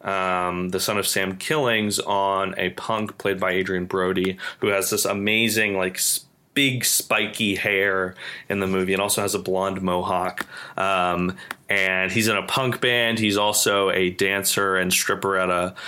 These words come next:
male burlesque review. Um,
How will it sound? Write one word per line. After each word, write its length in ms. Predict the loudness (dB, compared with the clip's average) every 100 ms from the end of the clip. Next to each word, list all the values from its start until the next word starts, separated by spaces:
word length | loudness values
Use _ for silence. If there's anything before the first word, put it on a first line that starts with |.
| -12 -4
male 240 | 0 0
burlesque 580 | 0 2 2 2 0 0
review. 800 | -2 2 2 4 4 2 0 -2 -8 -14 -8
Um, 640 | -4 0 0 0 -2 -4